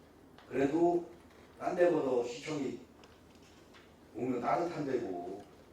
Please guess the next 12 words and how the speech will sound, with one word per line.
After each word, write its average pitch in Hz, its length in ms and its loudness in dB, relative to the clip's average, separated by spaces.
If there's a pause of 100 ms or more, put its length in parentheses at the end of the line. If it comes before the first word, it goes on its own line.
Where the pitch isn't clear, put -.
(440)
추워서 208 360 2
일 156 100 6
못해 175 240 2
그러진 131 240 -2
않-, - 160 -10 (340)
그러지 117 220 -4
않지 - 440 -10
않습니까? 113 640 -6 (720)
그런 110 160 -10
건 113 100 -12
좀 - 100 -14
아끼셔가지고 120 960 -6